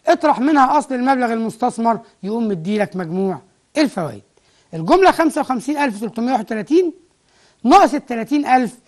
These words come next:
يطلع خمسة وعشرين ألف تلتمية واحد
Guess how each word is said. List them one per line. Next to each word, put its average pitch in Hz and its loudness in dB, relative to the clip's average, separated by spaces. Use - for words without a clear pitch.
يطلع 233 2
خمسة 214 -2
وعشرين 180 -8
ألف 214 -4
تلتمية 185 -8
واحد 170 -8